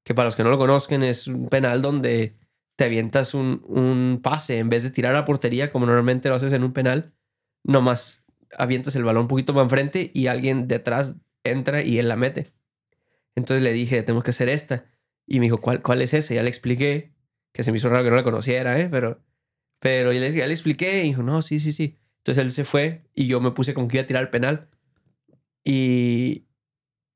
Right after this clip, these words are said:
y de hecho el portero se dio cuenta, el portero era compa de ese Spursito, y como que se dio cuenta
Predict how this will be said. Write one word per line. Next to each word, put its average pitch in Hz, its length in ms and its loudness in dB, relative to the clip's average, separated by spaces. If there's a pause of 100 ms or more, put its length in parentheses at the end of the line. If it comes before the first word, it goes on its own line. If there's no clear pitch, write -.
(240)
y 143 100 2
de 131 80 2
hecho 123 160 -4
el 160 60 -4
portero 135 380 -2
se 143 100 2
dio 131 120 0
cuenta, 165 300 0
el 127 60 -4
portero 127 340 0
era 151 120 2
compa 143 280 0
de 139 60 2
ese 139 120 0
Spursito, 143 500 -4 (360)
y 143 100 -6
como 147 160 2
que 127 60 -6
se 127 80 0
dio 143 120 0
cuenta 175 340 2